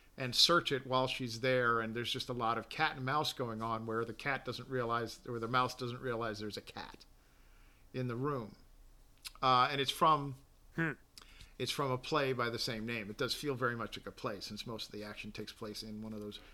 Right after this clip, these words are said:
Speaker 1: downstairs base-, downstairs basements, probably in, um,
Speaker 2: Who
Speaker 1: it
Speaker 2: directed
Speaker 1: was
Speaker 2: that? Was
Speaker 1: directed
Speaker 2: that
Speaker 1: by
Speaker 2: Sidney Lumet?
Speaker 1: Terrence,
Speaker 2: Sidney
Speaker 1: Terrence
Speaker 2: Poitier?
Speaker 1: Young,
Speaker 2: No,
Speaker 1: and produced
Speaker 2: Sidney,
Speaker 1: by
Speaker 2: um,
Speaker 1: Mel Ferrar. And
Speaker 2: Oh.
Speaker 1: also has Jack Weston in it.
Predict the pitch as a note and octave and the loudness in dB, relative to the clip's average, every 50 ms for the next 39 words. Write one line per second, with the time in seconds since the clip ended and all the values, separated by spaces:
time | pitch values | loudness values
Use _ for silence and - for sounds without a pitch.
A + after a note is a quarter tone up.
0 | - - - - D3+ C3+ C3 B2 - - C3+ B2 A#2 G#2+ A#2+ A#2 A#2 A2+ G#2+ - | -20 -20 -4 0 2 2 4 2 0 0 0 -2 0 -2 -2 -4 -4 -6 -4 0
1 | C3 B2+ B2 - - B2+ A#2+ - - B2 A#2 A2 - B2 A2+ - - - C#3 A#2 | 0 0 0 0 -2 -2 -4 -2 -4 -4 -4 -4 -4 -6 -8 -10 -6 0 0 0
2 | A#2 A#2 A2+ - A2+ G2+ - - A2+ G#2+ G#2+ G#2+ G#2 G#2 G2+ G2 G2 - - - | 0 0 -2 -4 -6 -6 -6 -6 -6 -4 -4 -4 -4 -4 -6 -6 -8 -12 -16 -20
3 | - - - - - - - - - - - - - - - - - - - - | -20 -20 -20 -20 -20 -20 -20 -20 -20 -20 -20 -20 -20 -20 -20 -20 -20 -20 -20 -20
4 | - - - - - - - - - - - - - - - - - - - - | -20 -20 -20 -20 -20 -20 -20 -20 -20 -20 -20 -20 -20 -20 -20 -20 -20 -20 -20 -16
5 | - - B3+ - - C4 B3 G#3 F#3 E3 D3+ D#3 F#3 G#3 D#3+ F3 F3+ F3 F3+ D#3+ | 2 4 6 6 8 8 8 8 8 10 10 10 10 10 8 6 6 8 6 6
6 | F#3 F#3+ F#3 E3+ F3 D#3 D3 D#3 F3 G3+ G#3+ A3+ A#3+ A#3 - - - - - - | 6 4 2 2 4 4 6 8 10 10 10 10 8 6 4 2 0 -2 -4 -8
7 | - - - - - - D#3+ D3 D3+ E3 F3+ F#3+ G3+ A3 A3+ - D#3 E3 D#3+ D#3 | -16 -12 -8 -8 -8 -6 -4 -2 4 6 8 8 8 8 8 6 6 6 8 10
8 | D3 C#3+ C#3 C#3+ F3 F#3 F#3+ - - G#3 F3 D#3 - - F#3+ F3+ D#3+ F3+ F3+ F3+ | 10 10 10 8 4 0 -4 -2 4 8 8 8 10 10 10 10 10 10 8 8
9 | E3+ - D#3+ - C3+ C3+ C#3 C#3+ C#3+ - - C#3 C3 B2+ B2 G#2+ F2+ D#2 C#2 - | 8 8 6 6 4 2 2 2 0 0 0 2 4 6 6 4 4 2 -2 -6
10 | - - - - - - - - - - - - - - - - - - - - | -8 -8 -8 -10 -14 -20 -20 -20 -20 -20 -20 -20 -20 -20 -20 -20 -20 -20 -20 -20
11 | - - - - - - - - C3 C3 C3 C3 C3 C3 B2+ B2+ A#2+ - - - | -20 -20 -20 -20 -20 -20 -4 0 2 4 4 4 4 4 2 0 -2 -6 -12 -6
12 | - - D3+ D#3 D3+ D#3 E3 D#3 C#3 D3 C#3+ C3 B2 - D3 C#3 C3 - - C#3+ | 2 6 6 8 8 6 6 6 6 4 4 2 4 4 4 4 4 4 2 2
13 | C#3 C3 - - B2 B2+ B2+ A#2+ A#2+ C3+ - | 2 2 0 -4 -4 -4 -4 -4 -6 -8 -8